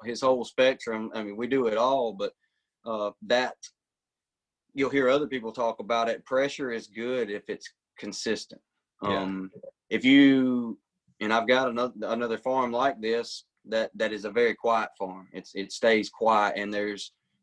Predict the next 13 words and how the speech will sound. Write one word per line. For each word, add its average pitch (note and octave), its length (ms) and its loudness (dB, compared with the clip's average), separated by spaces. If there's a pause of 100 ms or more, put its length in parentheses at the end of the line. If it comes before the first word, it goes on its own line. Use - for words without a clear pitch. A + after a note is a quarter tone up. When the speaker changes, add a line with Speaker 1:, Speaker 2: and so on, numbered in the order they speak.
(220)
Speaker 1:
I A#2 40 -4
mean, A2+ 160 -2
we B2+ 160 6
access A2+ 480 0
it, F#2+ 120 -6 (260)
but G2+ 340 -2
there's G#2+ 260 -4 (100)
parts - 360 0
of G2+ 140 0
it G2 120 -6
that G2 300 -2 (440)
do C3 160 2
not G2+ 240 -4